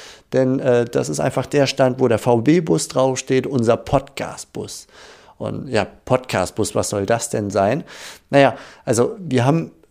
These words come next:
viele, viele Menschen, auch auf der Franchise Expo, haben einfach super interessante Stories und Impulse für andere Menschen zu erzählen. Also zum Beispiel Unternehmer, die etwas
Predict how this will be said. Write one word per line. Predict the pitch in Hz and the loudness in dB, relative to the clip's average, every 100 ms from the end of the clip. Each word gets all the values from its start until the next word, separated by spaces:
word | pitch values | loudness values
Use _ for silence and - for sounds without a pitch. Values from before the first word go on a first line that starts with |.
| - | -16
viele, | - 165 208 233 196 180 175 165 | -6 -2 0 0 4 4 4 0
viele | 156 196 240 202 | -2 0 4 4
Menschen, | 180 143 131 147 175 - 175 170 139 | 2 0 2 2 0 -2 -2 -2 2
auch | 156 147 | 2 2
auf | - | -2
der | 143 | -4
Franchise | 151 160 165 - | -4 -4 -4 -4
Expo, | 208 - - 104 95 | -6 -8 -4 -4 0
haben | 123 131 | 0 0
einfach | 139 127 127 107 | -4 -4 -4 -4
super | 107 190 - 196 | -2 -2 0 -2
interessante | 175 131 147 - 117 127 143 143 | -2 -4 -4 -4 -2 -4 -4 -6
Stories | - 123 135 147 - | -2 0 2 0 -2
und | - 123 | -6 -4
Impulse | 139 123 135 135 139 139 | -4 0 6 6 6 2
für | - 143 139 | 0 -2 0
andere | 131 143 | 0 0
Menschen | 156 - 120 | 0 0 -4
zu | - 117 | -6 -8
erzählen. | 120 - - 117 - - - - - - - - | -8 -8 -4 -4 -4 -10 -16 -20 -20 -20 -12 -4
Also | 104 110 | 0 0
zum | 107 117 | 0 -2
Beispiel | 117 160 - 165 160 | 2 2 2 2 2
Unternehmer, | 160 147 143 135 143 170 170 175 | 2 2 2 2 0 2 2 2
die | 165 - - 135 135 - | 0 -8 -6 -4 -4 -6
etwas | - 143 - | -4 -6 -6